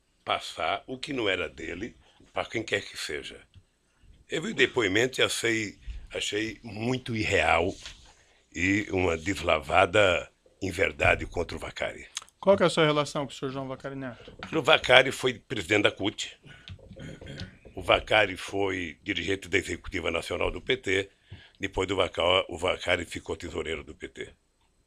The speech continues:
Speaker 1: Então eu conheço o Vacari. Antes o Vacari era presidente do Sindicato dos Bancários.
Speaker 2: Em dois mil e quatorze o senhor encontrou o senhor João Vacari Neto?
Speaker 1: Encontrei, muitas vezes.
Speaker 2: Várias vezes?
Speaker 1: Várias vezes.
Speaker 2: Chegou a conversar com ele a respeito desse triplex?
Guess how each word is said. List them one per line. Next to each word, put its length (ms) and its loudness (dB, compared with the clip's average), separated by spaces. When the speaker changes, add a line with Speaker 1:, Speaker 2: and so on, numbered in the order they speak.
Speaker 1:
Então 140 0
eu 120 4
conheço 380 2
o 40 -4
Vacari. 540 4
Antes 400 6
o 100 -2
Vacari 360 2
era 140 4
presidente 520 -2
do 100 -8
Sindicato 540 -6
dos 120 -14
Bancários. 640 -8
Speaker 2:
Em 60 -14
dois 200 -2
mil 120 -4
e 40 -10
quatorze 420 -4
o 60 -10
senhor 200 -10
encontrou 400 -10
o 40 -8
senhor 160 -12
João 140 -10
Vacari 280 -12
Neto? 140 -6
Speaker 1:
Encontrei, 540 -4
muitas 320 -10
vezes. 540 -8
Speaker 2:
Várias 280 4
vezes? 380 0
Speaker 1:
Várias 240 -6
vezes. 500 -12
Speaker 2:
Chegou 280 2
a 60 4
conversar 420 0
com 120 -6
ele 120 -2
a 20 -2
respeito 420 -4
desse 220 -8
triplex? 640 -6